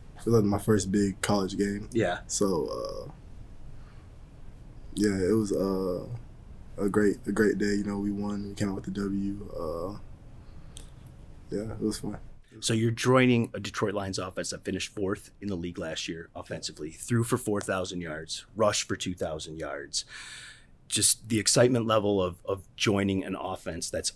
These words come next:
Speaker 2: already that potent, but feels like you can be a really big part of that too.
Speaker 1: Yeah, I just think I could just make it, uh, you know,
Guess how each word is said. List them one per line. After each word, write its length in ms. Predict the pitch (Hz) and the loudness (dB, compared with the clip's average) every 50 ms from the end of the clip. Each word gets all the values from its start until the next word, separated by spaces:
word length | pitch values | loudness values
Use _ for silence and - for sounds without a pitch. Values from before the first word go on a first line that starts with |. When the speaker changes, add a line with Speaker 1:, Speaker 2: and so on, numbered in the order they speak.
| - - | 2 4
Speaker 2:
already 340 | 127 127 123 117 104 95 | 6 6 6 6 4 0
that 320 | 101 101 98 95 - - - | 0 2 2 2 2 -2 -2
potent, 480 | - 110 95 95 - - 85 87 87 - - | -2 -2 -2 -2 -2 -4 -8 -8 -8 -8 -4
but 200 | - 104 92 - | -4 -4 -4 -2
feels 260 | - - 110 104 98 - | -4 -2 -2 0 0 -2
like 220 | 92 92 - 110 | -4 -6 -8 -8
you 120 | 104 104 104 | -8 -8 -6
can 140 | - 107 98 | -6 -4 -4
be 120 | 101 92 | -2 -4
a 60 | 87 | -4
really 300 | 85 82 92 95 90 95 | -4 -4 -4 -4 -2 -4
big 240 | 92 92 90 90 - | -4 -6 -8 -8 -8
part 220 | - 98 90 87 | -6 -6 -6 -6
of 80 | 85 - | -6 -6
that 220 | 78 76 - - | -8 -8 -8 -8
too. 260 | - 85 - - - - | -6 -8 -6 -4 0 6
Speaker 1:
Yeah, 200 | 123 113 98 104 - - | 6 6 6 6 4 4
I 80 | 110 | 4
just 160 | 117 117 - | 4 4 4
think 240 | - 107 101 - - | 4 2 2 2 2
I 80 | 104 104 | 0 2
could 240 | - 104 98 98 98 | 4 4 4 4 2
just 180 | 104 101 - | 0 0 2
make 300 | 104 104 110 107 104 - | 2 4 4 4 6 6
it, 140 | 101 98 - - | 6 4 4 2
uh, 400 | - - 120 120 123 120 110 113 - - - - - - - - - - - | 0 0 0 0 -2 -2 -4 -6 -8 -10 -12 -10 -10 -10 -10 -10 -10 -8 -4
you 60 | 90 98 | 0 0
know, 240 | 98 101 98 101 | 0 0 0 -4